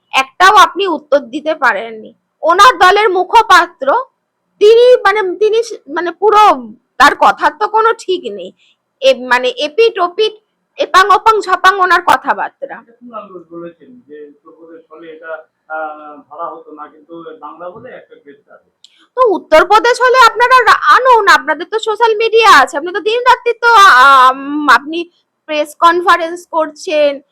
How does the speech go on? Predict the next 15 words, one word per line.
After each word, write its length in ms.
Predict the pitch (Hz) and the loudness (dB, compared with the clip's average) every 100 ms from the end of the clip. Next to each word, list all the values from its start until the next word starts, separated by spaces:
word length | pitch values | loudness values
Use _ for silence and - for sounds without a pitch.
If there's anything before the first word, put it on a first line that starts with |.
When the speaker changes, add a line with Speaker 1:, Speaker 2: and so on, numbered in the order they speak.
| _ - | _ -4
Speaker 1:
সবকিছু 540 | 330 320 392 370 392 | -4 -2 -4 -4 -6
করছেন, 440 | 349 302 - 302 | -4 -6 -6 -10
তাহলে 180 | 359 403 | -4 -2
আপনি, 440 | 302 262 - 359 392 | 2 0 -2 -6 -4
আহ, 440 | 339 294 262 254 - | -2 0 2 0 2
আনুন 400 | 359 571 605 453 | 0 0 -2 -4
উত্তরপ্রদেশের 640 | 440 453 440 453 453 480 | -2 -4 -2 -4 -4 -2
ঘটনা। 400 | 508 508 370 214 - - | 0 0 -2 -6 -8 -8
আর 100 | 392 | -4
সব 200 | 370 277 - | -2 -2 -4
থেকে 180 | 415 453 | -6 0
বড় 240 | 349 359 | 2 2
কথা, 440 | 403 453 440 277 | 4 4 4 4
আপনি 200 | 254 339 | 2 -2
তো 100 | 403 | -4